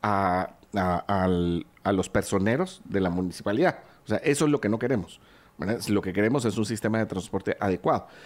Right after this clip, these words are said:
Ya ves que aquí, en tiempos del alcalde Arzú, de Álvaro Arzú, vinieron empresas. O sea, yo tengo conocimiento de una japonesa y otra más que ahorita no recuerdo dónde era,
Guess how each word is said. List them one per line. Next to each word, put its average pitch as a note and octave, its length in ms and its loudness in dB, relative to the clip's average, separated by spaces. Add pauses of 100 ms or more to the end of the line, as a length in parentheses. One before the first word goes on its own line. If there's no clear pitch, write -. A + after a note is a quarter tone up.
(200)
Ya G#2+ 140 4
ves D3 380 2
que G2 100 0
aquí, A#2+ 420 0
en G2+ 200 2
tiempos A#2+ 560 -2
del F#2+ 300 2 (120)
alcalde G2 580 2
Arzú, E3+ 320 -2 (200)
de F2+ 200 -2
Álvaro B2+ 260 2
Arzú, D#3 300 0 (600)
vinieron B2 560 2
empresas. C#3+ 540 -2 (180)
O F#2+ 60 -4
sea, A2 160 0
yo G#2+ 200 2
tengo B2+ 180 0
conocimiento G#2+ 580 0
de F#2+ 60 2
una A2 180 0
japonesa A2+ 600 -2 (340)
y F#2 240 -2
otra B2 260 2
más A#2 220 0
que F#2+ 100 -4
ahorita G2 340 2
no G#2 140 2
recuerdo A2 320 2
dónde A2 260 4
era, A2+ 160 0